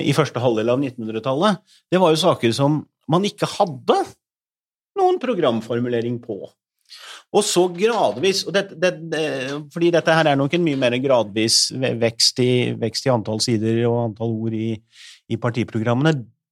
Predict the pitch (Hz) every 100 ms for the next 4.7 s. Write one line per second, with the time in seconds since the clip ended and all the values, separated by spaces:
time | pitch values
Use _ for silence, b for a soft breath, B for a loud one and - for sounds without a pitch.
0 | _ 131 135 165 175 139 113 - - -
1 | 147 151 123 120 127 107 120 143 143 117
2 | 104 117 151 147 147 165 - 156 104 110
3 | 156 135 110 131 - 208 - _ 110 110
4 | 117 117 117 117 - -